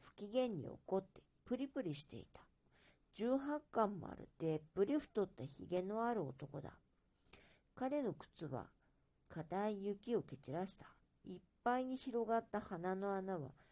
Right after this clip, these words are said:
凍った空気を噛み殺すように吸い込み、それからその代わりにもうもうと蒸気を吐き出した。彼は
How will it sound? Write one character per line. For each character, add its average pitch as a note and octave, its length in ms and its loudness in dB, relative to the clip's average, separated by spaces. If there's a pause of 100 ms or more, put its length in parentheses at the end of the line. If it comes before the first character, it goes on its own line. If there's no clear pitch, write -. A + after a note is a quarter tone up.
(240)
凍 A3+ 220 4
っ A#3+ 40 0
た B3 200 2
空 B3+ 280 -2
気 - 180 -6
を C#3 120 -4
噛 D#3 140 -4
み F3+ 180 -6
殺 A#3+ 260 4
す - 180 -8
よ C#3+ 220 -2
う A#2+ 40 -8
に C3 120 -10
吸 D#3+ 240 -8
い - 100 -8
込 E3 100 -4
み、 D3+ 160 -6 (400)
そ F3 140 -2
れ E3 100 0
か D3+ 180 -2
ら C3 220 -4
そ - 240 -8
の E3+ 140 -4
代 F#3 160 0
わ F3+ 120 4
り E3+ 140 -2
に D#3 240 -6 (100)
も D#3+ 300 2
う F#3+ 40 2
も A#3 240 2
う B3+ 40 -2
と B3+ 160 0
蒸 A#3+ 300 2
気 C4+ 160 0
を C#3+ 100 2
吐 - 260 -14
き - 0 -
出 F#3 140 -2
し - 140 -8
た。 - 100 -14 (1300)
彼 G#3 260 2
は - 200 2